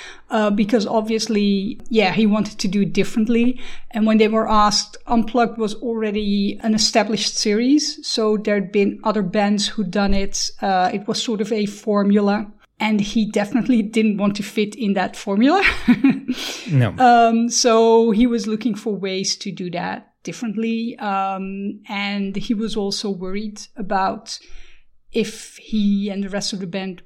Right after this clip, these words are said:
Speaker 1: would be able to do it like that, intimately, acoustic. Um, he was pretty nervous about that. There are stories about that he first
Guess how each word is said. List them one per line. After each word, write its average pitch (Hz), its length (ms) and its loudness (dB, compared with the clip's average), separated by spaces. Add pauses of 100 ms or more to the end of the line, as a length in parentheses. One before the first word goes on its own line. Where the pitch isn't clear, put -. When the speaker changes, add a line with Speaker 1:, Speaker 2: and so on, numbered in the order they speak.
Speaker 1:
would 180 260 -6
be 226 160 2
able 285 180 2
to 294 120 -4
do 294 180 2
it 302 140 -6
like 254 240 -8
that, 262 420 -6 (140)
intimately, 233 920 -2
acoustic. 214 840 -4 (160)
Um, 208 680 -6
he 226 100 -4
was 214 180 -10
pretty 202 300 -4
nervous 202 380 -6
about 202 320 -4
that. 208 340 -2 (580)
There 220 140 -2
are 208 40 -4
stories 220 580 -4
about 208 440 -2
that 202 220 -4
he 214 160 -4
first 214 420 -6